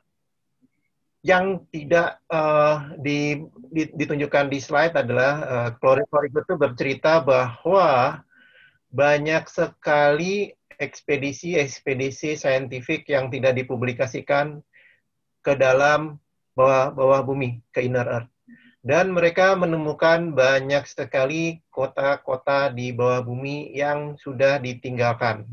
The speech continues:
ya. Jadi kota-kota ini udah ditinggalkan dan, eh,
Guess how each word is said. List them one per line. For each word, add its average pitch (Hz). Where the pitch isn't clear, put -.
ya. 107
Jadi 135
kota-kota 139
ini 160
udah 139
ditinggalkan 170
dan, 120
eh, 123